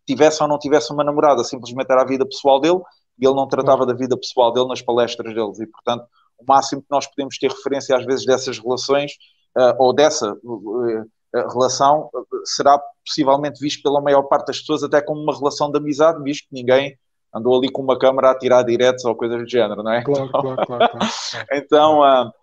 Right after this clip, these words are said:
Speaker 1: relativamente a outra questão que tu salientaste, que foi o de, o de precisar de fin-, financiamento, esse foi o risco que ele correu quando ele dissolveu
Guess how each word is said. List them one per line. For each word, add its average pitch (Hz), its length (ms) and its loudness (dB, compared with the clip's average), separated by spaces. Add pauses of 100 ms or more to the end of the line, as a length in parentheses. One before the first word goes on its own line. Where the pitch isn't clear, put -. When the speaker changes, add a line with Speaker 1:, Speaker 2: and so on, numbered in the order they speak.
(480)
Speaker 1:
relativamente 147 720 0
a 143 40 4
outra 147 300 -2
questão 139 280 -6
que - 100 -20
tu 147 80 -12
salientaste, 135 720 -4
que - 100 -20
foi 127 460 0 (360)
o 117 200 -20 (100)
de, 113 320 -4 (140)
o 113 100 -14
de - 520 -20
precisar 143 400 0
de 143 140 -8
fin-, 131 140 -12 (280)
financiamento, 135 720 -8
esse 123 180 -8
foi 131 160 -6
o 120 60 -4
risco 123 360 -8
que 135 80 -8
ele 131 120 -2
correu 123 380 -2
quando 135 260 -4
ele 135 100 -2
dissolveu 135 680 0